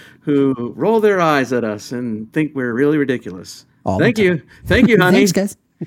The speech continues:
Speaker 1: Um,
Speaker 2: Who am I kidding? She's not gonna listen to this. It's
Speaker 1: Yeah,
Speaker 2: about The
Speaker 1: no.
Speaker 2: Exorcist.
Speaker 1: My
Speaker 2: She don't even
Speaker 1: wife
Speaker 2: wanna look at the picture.
Speaker 1: My wife is not one, no, no, no, not our one listener, that's for sure.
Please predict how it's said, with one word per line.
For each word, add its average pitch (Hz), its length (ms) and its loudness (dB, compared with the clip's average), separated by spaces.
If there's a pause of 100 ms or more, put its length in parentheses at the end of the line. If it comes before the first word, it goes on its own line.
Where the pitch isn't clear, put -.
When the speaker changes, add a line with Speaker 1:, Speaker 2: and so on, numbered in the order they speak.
(640)
Speaker 1:
Um, 131 760 0
Speaker 2:
Who - 60 -4
am 254 60 2
I 214 80 0
kidding? 139 300 -2
She's 277 160 2
not 165 140 2
gonna 143 120 0
listen 143 280 -2
to 139 60 0
this. 214 320 -2
It's 143 120 -2
Speaker 1:
Yeah, 151 80 4
Speaker 2:
about 196 100 2
The 143 80 4
Speaker 1:
no. 254 60 2
Speaker 2:
Exorcist. 147 480 -2
Speaker 1:
My 147 60 2
Speaker 2:
She 180 40 4
don't 190 120 4
even 120 100 4
Speaker 1:
wife 214 180 4
Speaker 2:
wanna 220 200 0
look 214 200 0
at 269 80 0
the 302 60 2
picture. 214 520 0
Speaker 1:
My 139 140 0
wife 139 280 2
is 110 140 -10
not 123 220 -4
one, 113 320 -6
no, 104 260 -6
no, 113 240 -10
no, 110 200 -12
not 131 240 -2
our 127 100 0
one 120 220 -4
listener, 101 420 -10
that's 107 220 -10
for 113 100 -10
sure. 104 400 -10